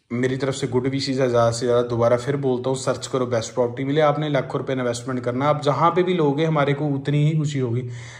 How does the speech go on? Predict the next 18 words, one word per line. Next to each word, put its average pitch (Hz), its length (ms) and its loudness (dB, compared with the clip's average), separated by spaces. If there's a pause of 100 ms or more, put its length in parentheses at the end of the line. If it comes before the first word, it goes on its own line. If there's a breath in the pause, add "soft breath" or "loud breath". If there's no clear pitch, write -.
(120 loud breath)
बस 156 160 4
आपको 151 340 6
चीज़ 165 240 0
अच्छी 151 240 0
मिलनी 131 300 2
चाहिए। 101 320 -4 (720 loud breath)
ये 131 60 0
एलसीडी 143 380 2
पैनल 135 340 0
आपको 135 280 -2
as, 127 120 -2
as, 120 500 -6
as 123 160 -4
it 127 140 -4
is 135 80 -8
ही 147 100 -8
मिल 135 220 -6
जाएगा। 131 400 -4